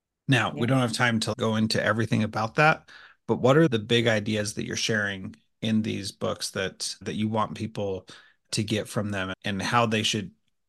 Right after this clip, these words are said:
Speaker 1: could use these tools in their classrooms day to day?
Speaker 2: Yeah, the first book was really just get a hook, right? Get interest and defining what this technology is, because there still was just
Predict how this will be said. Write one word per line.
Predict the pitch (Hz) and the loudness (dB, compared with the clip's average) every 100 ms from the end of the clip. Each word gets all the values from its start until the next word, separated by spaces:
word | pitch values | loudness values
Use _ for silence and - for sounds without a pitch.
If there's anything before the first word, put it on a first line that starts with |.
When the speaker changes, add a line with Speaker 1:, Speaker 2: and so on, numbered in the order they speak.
| _ - - | _ -4 6
Speaker 1:
could | 165 120 110 98 | 8 8 2 0
use | 117 113 107 - - - | 2 2 2 -2 -4 -6
these | 113 98 | -4 -4
tools | - 113 101 101 | -2 -2 -2 -4
in | 101 | -4
their | 98 92 | -6 -6
classrooms | - 101 - 98 95 | -6 -4 -4 -8 -8
day | 98 | -8
to | 95 87 | -8 -8
day? | 85 - _ _ _ _ _ _ _ _ - | -12 -12 _ _ _ _ _ _ _ _ -4
Speaker 2:
Yeah, | 156 139 | 2 2
the | 139 | 2
first | - 262 311 | 2 2 4
book | 247 170 147 | 2 4 4
was | 143 | 2
really | 131 135 131 | 4 6 4
just | 127 131 - | 2 -6 -4
get | 127 131 127 - | -4 -4 -2 0
a | 123 | 0
hook, | 139 117 - - | 2 0 0 -6
right? | - 127 147 - - 139 | 0 2 2 0 -6 2
Get | 147 147 143 | 4 4 2
interest | 151 151 175 180 180 - - | 0 2 2 2 0 -16 -6
and | 135 131 135 | 0 0 0
defining | 131 - 127 131 123 123 | -2 -2 0 2 4 4
what | 120 120 | 2 2
this | 123 | 0
technology | - 127 117 117 113 117 123 | 0 -2 -2 -2 -2 0 0
is, | - - - | 0 -2 -8
because | 123 139 120 - _ - _ | -2 2 0 -2 _ -20 _
there | - 147 | 0 0
still | - 175 151 | 4 6 8
was | 127 127 | 6 2
just | - 139 127 | 0 0 0